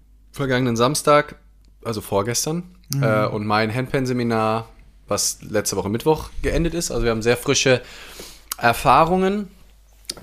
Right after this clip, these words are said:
Speaker 1: die wir teilen können. Mm, ich finde erstmal schön, was mir wieder so sprachlich aufgefallen ist, dass in Erwartung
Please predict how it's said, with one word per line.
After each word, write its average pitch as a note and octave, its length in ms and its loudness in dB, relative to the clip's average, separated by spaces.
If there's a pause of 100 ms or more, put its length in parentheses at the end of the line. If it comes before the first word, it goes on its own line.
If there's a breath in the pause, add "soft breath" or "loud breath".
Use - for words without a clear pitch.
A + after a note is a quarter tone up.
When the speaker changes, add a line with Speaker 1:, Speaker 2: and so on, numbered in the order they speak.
(140)
Speaker 1:
die C3 160 2
wir B2+ 420 4
teilen D3 520 0
können. F#3 540 -2 (920 loud breath)
Mm, C#3+ 500 -2 (800)
ich C3 100 -2
finde E3 200 4
erstmal D3 520 4
schön, D#3 360 4
was C#3 160 2
mir C#3 120 0
wieder B2+ 160 4
so A#2+ 80 -2
sprachlich C#3+ 560 0
aufgefallen B2+ 600 -2
ist, B2 260 -6 (600 soft breath)
dass A#2 180 4
in C3+ 200 -2
Erwartung D3 1120 2